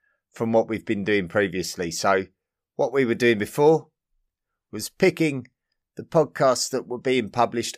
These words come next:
on this day in history. But one of our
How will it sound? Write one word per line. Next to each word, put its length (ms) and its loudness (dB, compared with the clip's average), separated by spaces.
on 240 0
this 240 0
day 420 -2
in 180 -8
history. 600 -2
But 500 0
one 160 4
of 140 0
our 220 6